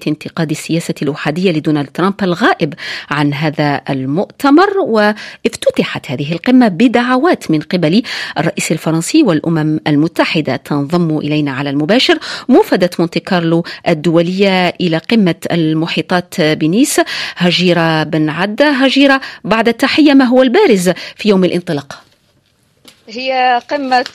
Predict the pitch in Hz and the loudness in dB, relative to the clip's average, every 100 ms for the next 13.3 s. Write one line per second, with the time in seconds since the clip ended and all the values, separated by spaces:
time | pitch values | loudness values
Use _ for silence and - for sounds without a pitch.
0 | - 233 220 226 226 220 247 240 202 - | -8 -4 -2 -2 -6 -10 -8 -6 -6 -6
1 | 226 240 220 220 196 208 - 220 220 202 | -10 -10 -8 -6 -4 -6 -6 -10 -10 -14
2 | - 302 285 208 202 - 208 233 254 _ | -10 -10 -8 -10 -12 -14 -12 -10 -12 _
3 | - 226 208 208 208 220 220 - 254 247 | -14 -10 -6 -6 -6 -8 -10 -10 -10 -10
4 | - 233 226 220 247 208 214 196 208 202 | -10 -10 -10 -14 -12 -8 -8 -6 -6 -4
5 | 208 220 226 226 220 240 220 214 262 262 | -2 -2 -4 -6 -6 -2 0 0 0 0
6 | 339 381 262 233 226 226 240 - 214 208 | -2 -2 -4 -2 -2 -2 -6 -8 -6 -2
7 | 208 202 196 - 247 262 - - - - | -2 -2 -4 -2 2 2 0 -20 -20 0
8 | 226 254 - 262 269 262 226 254 240 208 | 4 4 4 0 0 0 2 2 2 -2
9 | 196 220 208 208 226 240 233 202 202 240 | -4 -4 -4 -4 -6 -6 -2 -4 -4 -4
10 | 214 202 208 233 226 226 240 - 269 - | -4 -4 -4 -2 -2 -4 -6 -2 -2 -2
11 | 233 214 214 240 233 214 202 220 233 240 | -6 -4 -2 0 0 0 2 2 2 0
12 | 202 202 226 208 202 202 202 202 - 202 | 0 0 -4 -2 -2 -2 -4 -4 -4 0
13 | 220 202 | 4 2